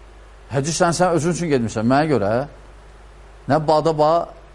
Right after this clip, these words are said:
riya ki, görsünlər, eşitsinlər,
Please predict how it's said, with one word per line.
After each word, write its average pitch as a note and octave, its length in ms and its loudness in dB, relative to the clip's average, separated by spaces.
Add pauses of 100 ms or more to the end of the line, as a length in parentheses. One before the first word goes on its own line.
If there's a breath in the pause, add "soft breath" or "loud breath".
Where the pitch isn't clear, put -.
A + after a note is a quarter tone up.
(340)
riya C#3+ 560 2 (800)
ki, C#3+ 300 -4
görsünlər, C3+ 840 0 (800)
eşitsinlər, D3 880 0